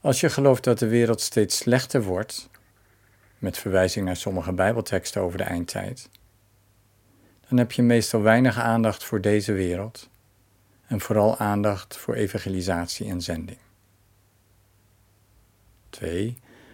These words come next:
als je gelooft dat de wereld steeds beter wordt,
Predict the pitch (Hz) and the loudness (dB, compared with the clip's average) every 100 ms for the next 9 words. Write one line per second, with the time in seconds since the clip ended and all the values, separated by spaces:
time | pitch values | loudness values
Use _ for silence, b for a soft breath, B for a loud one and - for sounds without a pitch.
0 | B B B 131 110 107 107 98 - 95 | B B B -2 0 0 2 2 2 0
1 | 95 95 92 - - 87 - 92 104 143 | 2 2 0 -2 -4 -4 -4 4 4 6
2 | 107 90 - - - | 2 0 -4 -6 -16